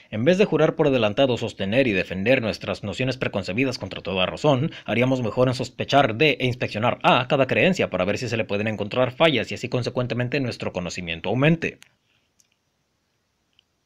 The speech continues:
Hay muchas hipótesis en la ciencia que están mal, eso está perfectamente bien, es la abertura para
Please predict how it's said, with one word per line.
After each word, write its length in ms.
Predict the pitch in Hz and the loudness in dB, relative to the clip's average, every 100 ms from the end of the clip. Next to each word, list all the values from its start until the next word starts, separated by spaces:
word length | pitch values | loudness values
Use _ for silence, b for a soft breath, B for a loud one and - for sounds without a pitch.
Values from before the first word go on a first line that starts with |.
| _ _ _ _ - | _ _ _ _ -6
Hay 240 | 143 151 | -4 -2
muchas 440 | 170 190 196 180 165 | -6 -4 -2 -2 -4
hipótesis 720 | - 107 - 76 76 80 - | -4 -6 -6 -10 -10 -10 -10
en 100 | 87 | -12
la 80 | 76 | -10
ciencia 380 | 82 85 69 | -12 -10 -12
que 80 | 65 | -12
están 480 | - 95 104 104 123 | -10 -6 -6 -6 -6
mal, 360 | 151 170 - - | 0 0 0 -10
eso 240 | 78 - | -12 -12
está 180 | 78 98 | -8 -8
perfectamente 560 | 92 87 - 90 87 90 | -8 -10 -8 -8 -8 -8
bien, 300 | 143 - - | -8 -8 -12
es 320 | 78 80 78 | -10 -10 -6
la 160 | 92 92 | -2 -2
abertura 460 | 92 87 147 85 | -2 -6 -6 -6
para 400 | - 82 82 76 | -6 -8 -8 -12